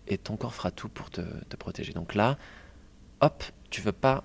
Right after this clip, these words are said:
ton corps comprend que, ah, c'est la même situation, donc on se ferme direct. Il y aura, euh, ça, tu vas, c'est comme ça. Quand t'es mort, en fait, euh, tu vas rien ressentir, ça va aller. Mais ta tête veut.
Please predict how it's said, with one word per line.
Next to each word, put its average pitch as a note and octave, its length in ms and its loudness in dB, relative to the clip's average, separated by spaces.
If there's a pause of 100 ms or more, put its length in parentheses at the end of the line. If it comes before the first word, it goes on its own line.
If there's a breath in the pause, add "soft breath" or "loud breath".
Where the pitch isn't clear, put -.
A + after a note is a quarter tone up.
(100)
ton A2+ 120 -2
corps - 160 4
comprend B2 320 -2
que, - 200 -4
ah, C3+ 180 10
c'est - 140 -2
la G#2 60 2
même G#2+ 300 -2 (180)
situation, - 560 -2 (480 loud breath)
donc G#2+ 460 -2 (720)
on G2 80 -4
se F#2+ 120 -2
ferme F#2 180 0
direct. E2+ 400 -8 (500)
Il G3 40 0
y G2 40 4
aura, G2 340 0 (140)
euh, D#2+ 280 -4 (800 loud breath)
ça, F#2 580 0
tu - 160 -6
vas, G#2 280 6 (140)
c'est - 140 -6
comme A2+ 140 0
ça. F2+ 180 -4
Quand G2+ 140 -2
t'es G#2+ 100 0
mort, A#2 220 8
en G#2+ 80 4
fait, A2+ 320 0
euh, F2+ 240 -4
tu - 100 -14
vas F2+ 560 -2
rien - 160 -4
ressentir, G2 440 -2
ça F2+ 100 -4
va F2 80 -2
aller. - 220 -6 (1300 loud breath)
Mais F2+ 120 -6
ta D#2 120 -8
tête B2+ 220 2
veut. F2 180 2